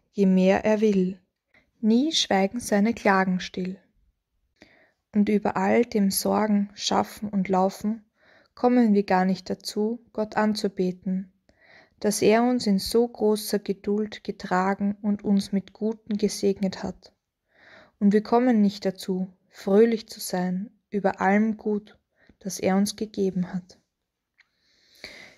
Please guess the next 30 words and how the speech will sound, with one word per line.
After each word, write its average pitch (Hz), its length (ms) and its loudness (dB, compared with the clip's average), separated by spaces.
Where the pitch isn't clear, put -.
Ich - 160 -6
musste 254 300 0
lachen, 208 400 0
als 190 220 -2
mir 196 120 -2
einmal 196 320 0
jemand 190 380 0
erklärte, 190 760 -2
das - 220 -8
Alte 208 320 0
Testament 196 680 0
sei 190 160 -2
ein 180 140 0
finsteres 208 640 -2
Buch 220 400 -6
und 208 200 0
der 202 80 2
Gott, 214 460 2
der 202 100 -2
darin 190 380 2
rede, 190 500 -2
sei - 220 -2
ein 185 220 0
düsterer 202 500 -2
Gott. 180 400 -10
Darauf 202 320 4
kann 202 180 2
man 214 200 6
nur 220 100 2
antworten: 185 800 -2